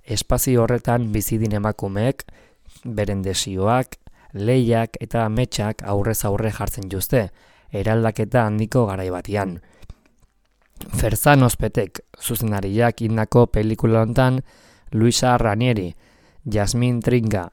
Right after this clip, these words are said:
eta Elena Sofia Ricci, edota Stefano Accorsi aktoreak iten dute lan. Italiar espiritu asko dun luzemetraiak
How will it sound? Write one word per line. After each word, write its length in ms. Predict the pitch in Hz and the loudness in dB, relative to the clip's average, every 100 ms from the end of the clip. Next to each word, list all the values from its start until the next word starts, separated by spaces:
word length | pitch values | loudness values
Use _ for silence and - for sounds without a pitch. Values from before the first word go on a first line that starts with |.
| - | -10
eta 420 | 107 98 101 98 | -8 -4 -4 -2
Elena 420 | 107 101 113 107 92 | -4 0 0 0 -2
Sofia 460 | - 104 117 104 | -2 -2 0 0
Ricci, 360 | 104 123 - 135 175 - - - - | 0 0 0 -2 -2 -8 -20 -18 -6
edota 600 | 104 104 95 98 92 92 | -2 -2 -2 -2 -2 -2
Stefano 580 | 92 - 127 113 98 92 92 | -2 0 2 2 0 -2 -6
Accorsi 520 | 95 120 113 - 107 | -2 2 2 0 -2
aktoreak 640 | 95 - 120 110 113 117 - | -4 0 0 2 0 -2 -6
iten 200 | 110 101 | -4 -4
dute 220 | 101 98 | -4 -4
lan. 300 | 104 135 95 82 - _ _ _ - | 0 2 0 -6 -16 _ _ _ -6
Italiar 580 | 107 120 113 120 120 113 | 0 2 4 4 4 2
espiritu 540 | 104 - 117 107 117 | 0 0 0 2 2
asko 280 | 113 - 113 | 2 2 2
dun 260 | 113 123 123 | 2 2 0
luzemetraiak 960 | 117 101 - 113 110 117 120 127 131 | 2 2 0 0 0 0 4 4 2